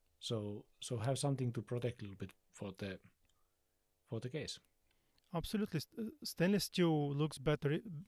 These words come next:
Speaker 2: better even if it gets scratched. I mean, it's still, but, uh, s-, the titanium is such a soft material if it's not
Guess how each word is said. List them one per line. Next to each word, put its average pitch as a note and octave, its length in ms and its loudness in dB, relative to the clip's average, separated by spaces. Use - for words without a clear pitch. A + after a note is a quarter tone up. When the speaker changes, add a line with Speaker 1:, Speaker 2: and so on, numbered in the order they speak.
Speaker 2:
better D3 360 2
even D3+ 180 6
if C#3+ 100 6
it C3 140 0
gets C#3 200 6
scratched. - 500 -2
I - 20 0
mean, B2+ 160 0
it's B2 120 -4
still, C3+ 420 -2
but, C3+ 240 0
uh, C#3 220 2
s-, - 120 -16
the F3 160 -2
titanium D#3+ 440 4
is C#3 80 2
such - 180 0
a - 20 -2
soft - 300 2
material D3 360 4
if C3 140 0
it's - 140 -6
not C3+ 100 -2